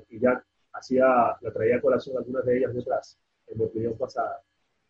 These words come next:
primero es la forma de gobierno. Aquí se nos ha querido disfrazar la democracia, que no existe. Creo que en primera, en primera instancia sería eso.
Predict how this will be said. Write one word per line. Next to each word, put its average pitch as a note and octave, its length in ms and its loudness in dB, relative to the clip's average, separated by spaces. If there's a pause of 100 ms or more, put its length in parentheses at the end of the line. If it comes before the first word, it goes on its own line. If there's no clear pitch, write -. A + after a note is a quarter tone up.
(140)
primero F3+ 280 4
es F#3 60 6
la F#3 120 4
forma D#3+ 240 8
de D3 60 6
gobierno. A#2 420 2 (400)
Aquí D3 320 2
se D3 160 2
nos C3+ 120 2
ha - 20 -6
querido D3 520 6
disfrazar D3 720 4
la C#3+ 100 4
democracia, B2 720 0 (240)
que A2+ 140 0
no B2+ 160 4
existe. - 420 -2 (440)
Creo C3 240 8
que D3+ 100 2
en C#3 60 -2
primera, C3+ 480 6
en A#2+ 60 -4
primera C3 260 0
instancia D3 380 4
sería C#3 380 4
eso. - 200 2